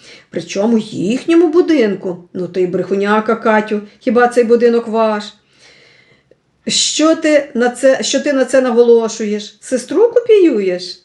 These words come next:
Некрасиво. Коли пішла по будинку, то найперше, знову, знаєте що, туалет. Причому для дітей цей туалет, але він буде гостьовим. Ну,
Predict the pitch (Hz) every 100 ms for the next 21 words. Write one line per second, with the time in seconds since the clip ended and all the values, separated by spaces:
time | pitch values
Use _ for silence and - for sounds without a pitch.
0 | - 202 190 208 233 - 208 190 180 175
1 | 175 175 175 - - - 285 320 320 -
2 | 285 285 240 247 285 370 - 185 196 _
3 | _ _ _ _ _ - 190 185 190 196
4 | 208 214 214 214 190 180 175 180 - 254
5 | 302 220 180 180 180 185 185 185 196 190
6 | 202 220 226 - 226 269 - 156 170 190
7 | 254 - _ _ - 185 - 196 190 170
8 | 180 170 - 170 185 240 - 294 285 285
9 | 247 196 165 - _ _ 208 196 185 240
10 | 220 240 240 233 - - 220 165 151 -
11 | _ - 175